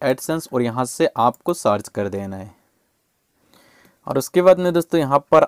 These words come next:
आप स्क्रॉल डाउन करेंगे और यहाँ पर आपको देखने को मिलेगा sign up for AdSense, आपको इस पर क्लिक करना है। यहाँ पर आपको उस Gmail आईडी को सिलेक्ट करना है जिस Gmail आईडी से आपका Google AdSense बना हुआ है। तो यहाँ पर दोस्तों आप देख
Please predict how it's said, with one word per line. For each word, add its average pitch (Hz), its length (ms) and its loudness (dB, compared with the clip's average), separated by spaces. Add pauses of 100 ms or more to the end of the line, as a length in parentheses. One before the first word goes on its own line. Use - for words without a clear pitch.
आप 135 180 4
स्क्रॉल 127 400 0
डाउन 139 140 0
करेंगे 139 320 -2
और 120 220 2
यहाँ 117 280 -2
पर 139 100 6
आपको 131 260 0
देखने 127 320 -2
को 127 160 -10
मिलेगा 123 300 0
sign 127 360 0
up 147 140 2 (100)
for 123 240 4
AdSense, 123 720 0
आपको 117 360 0
इस 120 100 -8
पर 143 160 0
क्लिक 113 280 -10
करना 104 280 -8
है। 98 160 -14 (1200)
यहाँ 135 200 -2
पर 180 80 6
आपको 175 260 2
उस 160 160 -2
Gmail 143 220 -2
आईडी 147 160 0
को 160 140 -4
सिलेक्ट 135 360 -2
करना 143 260 -4
है 143 100 -2
जिस 127 260 -8
Gmail 131 280 -2
आईडी 127 200 0
से 135 280 -2
आपका 117 420 2
Google 120 420 0
AdSense 135 420 -4
बना 107 260 -2
हुआ 98 260 -2
है। 98 100 -10 (1600)
तो 127 60 0
यहाँ 135 160 2
पर 190 180 0
दोस्तों 175 260 2
आप 156 80 0
देख 147 180 2